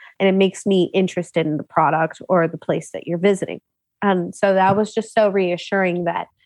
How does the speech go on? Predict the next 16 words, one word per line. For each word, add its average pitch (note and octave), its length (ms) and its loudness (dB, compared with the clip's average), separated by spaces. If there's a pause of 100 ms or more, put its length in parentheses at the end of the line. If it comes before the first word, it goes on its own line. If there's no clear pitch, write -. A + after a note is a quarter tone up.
(100)
it F#3+ 120 -4
seems C4+ 280 2
as A#3+ 180 0
whatever A3 440 2
I'm A#3 180 4
doing F#3+ 520 2
is F3+ 180 -2
working, A#3 760 2
and F3 460 0 (100)
I F#3+ 140 2
need F#3+ 320 0
to F3+ 400 4
be F#3+ 320 0
more F#3+ 240 0
proactive F3 640 0
about D#3 440 0